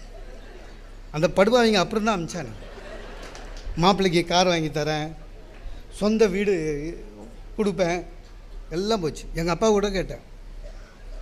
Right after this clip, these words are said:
ஒண்ணும் பண்ண முடியாதுன்ட்டாரு. வாழ்க்கை நமக்கு அமையாது சார். கீர்த்தி சுரேஷ் மாதிரி கேட்போம்,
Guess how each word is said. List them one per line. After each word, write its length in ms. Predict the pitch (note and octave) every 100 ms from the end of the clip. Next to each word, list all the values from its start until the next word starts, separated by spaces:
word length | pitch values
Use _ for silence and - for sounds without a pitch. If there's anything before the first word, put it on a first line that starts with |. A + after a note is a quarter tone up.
| - - - - - -
ஒண்ணும் 280 | E3 F#3+
பண்ண 160 | F#3+ D#3+
முடியாதுன்ட்டாரு. 560 | D3 C3 B2+ A#2+ A#2+ - - - - - - - - - - - - - - - -
வாழ்க்கை 380 | A#3+ F4 E4
நமக்கு 280 | A#3+ G#3 F3+
அமையாது 400 | F#3 C#4+ G#3 A2+
சார். 260 | - C#3+ C#3+ - - - - - - - - - - - - - -
கீர்த்தி 300 | D#4 C4+ C#4
சுரேஷ் 400 | G3+ A3+ A3 G#3
மாதிரி 260 | C#4 D#4
கேட்போம், 360 | B3 G#3+ F#3